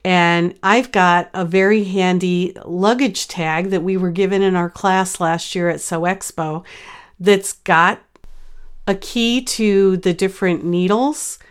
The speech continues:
based on their coloring. So the way Schmetz has done this is each needle has two bands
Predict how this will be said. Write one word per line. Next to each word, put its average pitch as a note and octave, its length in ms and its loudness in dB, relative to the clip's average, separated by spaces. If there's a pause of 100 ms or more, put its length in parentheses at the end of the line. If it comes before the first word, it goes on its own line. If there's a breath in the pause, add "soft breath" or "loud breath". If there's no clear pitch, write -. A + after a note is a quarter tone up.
(500 soft breath)
based F#3+ 340 0
on F3+ 240 2
their E3+ 260 2
coloring. G#3+ 680 0 (400 soft breath)
So G#3+ 480 4
the G3 160 2
way G#3+ 220 4
Schmetz A3+ 560 0
has F#3+ 240 -2
done G3 240 2
this F#3 260 0
is E3 380 -4
each B3 360 -2
needle G#3 340 4
has E3+ 420 0
two C#4+ 240 -2
bands F3 760 0